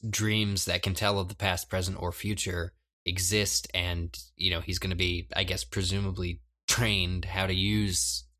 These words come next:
those abilities of sight. So I, I did expect it, but I didn't expect it to the degree that there are entire areas and scenes, uh, of importance being cast, uh, presumably. And,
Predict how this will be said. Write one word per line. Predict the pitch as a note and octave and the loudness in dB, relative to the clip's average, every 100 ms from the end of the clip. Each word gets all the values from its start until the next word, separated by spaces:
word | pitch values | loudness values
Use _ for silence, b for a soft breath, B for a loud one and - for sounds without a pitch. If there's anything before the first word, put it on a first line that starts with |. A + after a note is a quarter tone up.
| _ | _
those | G2+ G2 F#2 F2+ - - | -4 -2 -2 -2 -2 -4
abilities | G2 F#2 F#2+ G2 F2+ - - | -6 -4 -2 -2 -2 -4 -4
of | G#2 | -4
sight. | - G2+ F#2+ F#2 - _ _ _ - | -2 0 -2 -4 -10 _ _ _ -2
So | G#2 F2+ E2+ E2+ - _ - | 0 2 2 0 -6 _ 0
I, | G2+ G2+ | 4 4
I | |
did | G#2+ B2 | 6 6
expect | A2 - G2 F2+ | 6 4 -2 -4
it, | F#2 | -4
but | G2+ | 0
I | G#2+ | 0
didn't | G#2 D#3 C#3 | 4 6 6
expect | - - G2+ G2 | 4 0 0 -2
it | F#2+ | -4
to | - G2 | -2 0
the | F#2 F#2 | -2 -4
degree | F#2 G2+ G2 | -2 -2 0
that | F#2+ F2+ F2+ - b b b - | 0 0 -2 -4 b b b -2
there | G#2 G2+ | 2 4
are | F#2 F2+ | 4 2
entire | F#2+ F#2 G2+ F#2+ F#2+ | 0 -2 0 2 2
areas | - G2 G2 F#2 F2+ F#2+ | 2 2 4 4 2 0
and | F#2 | -2
scenes, | - F#2 F#2 F2 - - | -2 0 0 0 0 0
uh, | F2+ F2+ | 0 0
of | G2+ G2 | 0 0
importance | G2 - C3+ C3+ F#2 F2 - | -2 0 0 0 -2 -6 -6
being | G2 G2 F#2 | -4 -4 -4
cast, | F#2+ - - - - - | -2 -4 -4 -8 -8 -6
uh, | F2 G2+ | -6 -4
presumably. | G#2 G2 G2 D#2+ F#2 E2+ | -2 -2 -2 -4 -4 -2
And, | F2+ | -2